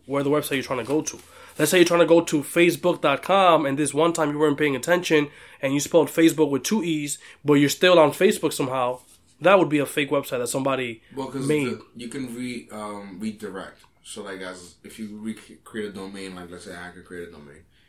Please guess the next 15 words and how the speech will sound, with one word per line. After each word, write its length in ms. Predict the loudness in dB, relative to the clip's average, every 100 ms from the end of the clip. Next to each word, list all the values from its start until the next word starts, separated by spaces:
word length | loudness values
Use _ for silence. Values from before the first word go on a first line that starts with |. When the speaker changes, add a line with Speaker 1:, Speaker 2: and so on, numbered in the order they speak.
| _ _ -20
Speaker 2:
he 80 | -14
can 140 | -12
have 340 | -12 -12 -12 -14
the 80 |
different 340 | -16 -16 -16 -16
abbreviation, 680 | -14 -12 -12 -12 -12 -14 -16 _
abbreviations 600 | -20 -16 -14 -12 -14 -14
that 120 | -18
kinda 280 | -16 -14 -14
look 180 | -14 -14
similar 260 | -14 -14 -14
to 120 | -16
his 80 | -16
website. 420 | -16 -16 -20 -10
Speaker 1:
Right. 280 | -6 -6